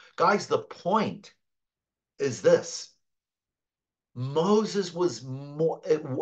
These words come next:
it wasn't just freedom that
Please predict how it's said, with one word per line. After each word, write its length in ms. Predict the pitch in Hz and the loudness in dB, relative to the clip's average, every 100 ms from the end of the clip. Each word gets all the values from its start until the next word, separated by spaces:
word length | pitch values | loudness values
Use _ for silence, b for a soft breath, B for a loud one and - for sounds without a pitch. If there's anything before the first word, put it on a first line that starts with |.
| 196 | 0
it 180 | 185 | 0
wasn't 540 | 127 135 160 165 175 165 | 2 2 2 -2 -6 -2
just 560 | 156 143 135 - - _ _ | 0 0 -2 -8 -14 _ _
freedom 720 | 131 147 175 180 123 - - _ _ _ _ _ _ _ _ _ _ | 0 2 4 4 2 -2 -14 _ _ _ _ _ _ _ _ _ _
that 420 | 98 127 131 135 | 2 6 6 2